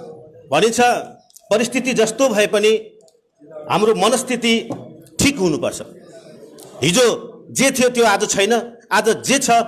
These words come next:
त्यो भोलि पनि रहँदैन। त्यस कारणले गीतामा पनि भनेको छ, संसार परिवर्तनशील छ। त्यस कारणले हिजो भएको कुरा आज छैन, आज भएको कुरा भोलि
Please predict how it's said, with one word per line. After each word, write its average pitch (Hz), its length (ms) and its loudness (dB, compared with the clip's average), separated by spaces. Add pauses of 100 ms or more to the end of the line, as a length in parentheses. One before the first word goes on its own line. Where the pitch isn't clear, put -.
(180)
त्यो 220 100 2
भोलि 151 260 0
पनि 262 580 -2
रहँदैन। 127 500 -4
त्यस - 120 -2
कारणले 240 320 4 (280)
गीतामा 254 380 2
पनि 262 180 0
भनेको 190 300 2
छ, 226 80 -2 (340)
संसार 233 640 0
परिवर्तनशील 262 720 2
छ। - 380 -4 (240)
त्यस 202 140 -2
कारणले 254 340 4 (340)
हिजो 220 180 2
भएको 247 280 2
कुरा 247 220 2
आज 240 220 2
छैन, 247 160 2
आज 226 220 2
भएको 220 240 2
कुरा 233 180 2
भोलि 202 280 2